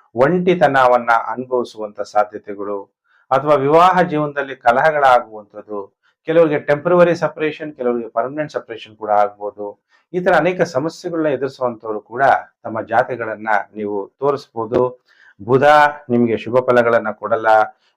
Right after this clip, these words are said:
ಬುಧ ಕೂಡ ಸಪ್ತಮದಲ್ಲಿ ಸಂಚಾರ, ಕುಜ ಕೂಡ ಭಾಗ್ಯಸ್ಥಾನದಲ್ಲಿ ಸಂಚಾರ, ಎಲ್ಲ ಗ್ರಹಗಳು ಕೂಡ ಅಶುಭ ಫಲ ಕೊಡೋದ್ರಿಂದ ಒಂದ್ಸಲ ಜಾತಕವನ್ನ ತೋರಿಸಿ, ದಶಾಭುಕ್ತಿಯನ್ನ ತೋರಿಸಿ, ಅದಾದ್ಮೇಲೆ ಸರಿಯಾದ ನಿರ್ಣಯ ಮಾಡ್ಕೊಂಡು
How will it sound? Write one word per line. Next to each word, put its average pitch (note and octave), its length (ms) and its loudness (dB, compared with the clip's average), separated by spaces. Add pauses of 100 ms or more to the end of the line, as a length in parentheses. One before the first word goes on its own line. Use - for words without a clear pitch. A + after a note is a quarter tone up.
ಬುಧ C3 160 2
ಕೂಡ D#3 300 4
ಸಪ್ತಮದಲ್ಲಿ G#2+ 600 -6
ಸಂಚಾರ, G2+ 440 0 (540)
ಕುಜ C#3+ 160 -2
ಕೂಡ E3+ 340 2
ಭಾಗ್ಯಸ್ಥಾನದಲ್ಲಿ A2+ 920 0
ಸಂಚಾರ, G2+ 480 -4 (240)
ಎಲ್ಲ A2+ 220 -6
ಗ್ರಹಗಳು G#2 440 -6
ಕೂಡ G2+ 180 -10
ಅಶುಭ C3+ 300 -2
ಫಲ A#2 220 -2
ಕೊಡೋದ್ರಿಂದ A#2+ 560 -4 (680)
ಒಂದ್ಸಲ G2 280 -8
ಜಾತಕವನ್ನ A2 520 0
ತೋರಿಸಿ, A#2+ 640 -6 (420)
ದಶಾಭುಕ್ತಿಯನ್ನ C3 720 2
ತೋರಿಸಿ, A#2 680 -6
ಅದಾದ್ಮೇಲೆ A2 840 -2 (120)
ಸರಿಯಾದ G#2+ 400 0
ನಿರ್ಣಯ B2 420 -2
ಮಾಡ್ಕೊಂಡು B2 720 -4